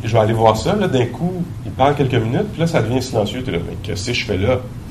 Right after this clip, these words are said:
Tu sais, un, un peu de silence. Toi, c'est pas la chaleur, toi, c'est le silence, en gros.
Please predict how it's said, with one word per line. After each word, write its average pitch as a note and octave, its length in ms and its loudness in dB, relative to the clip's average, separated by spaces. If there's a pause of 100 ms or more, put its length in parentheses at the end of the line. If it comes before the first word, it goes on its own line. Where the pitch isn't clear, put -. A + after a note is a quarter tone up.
(380)
Tu - 40 -12
sais, B2+ 240 0
un, A2+ 580 -2
un - 20 6
peu D#3 200 0
de F#3 40 -2
silence. B2+ 520 0
Toi, F#3 100 0
c'est F#3+ 160 0
pas F3+ 80 6
la D#3+ 120 8
chaleur, F3+ 300 2
toi, F3+ 100 -6
c'est - 140 -6
le A#2+ 60 -4
silence, G#2+ 640 -4
en G2 140 -4
gros. G2 260 -6